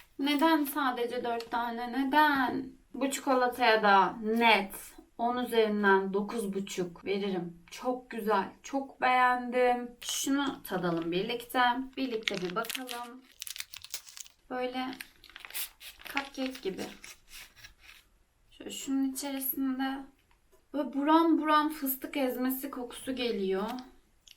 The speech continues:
Şöyle açtım.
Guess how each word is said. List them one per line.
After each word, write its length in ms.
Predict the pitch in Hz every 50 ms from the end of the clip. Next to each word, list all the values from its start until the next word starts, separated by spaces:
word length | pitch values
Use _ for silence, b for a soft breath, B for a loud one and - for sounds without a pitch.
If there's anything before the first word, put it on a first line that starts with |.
| _ _ - - - - - - - _ _ - _ _ _
Şöyle 540 | - - - - - - - 180 175 202 196
açtım. 840 | - 226 254 262 - - - - - 262 254 254 254 254 254 262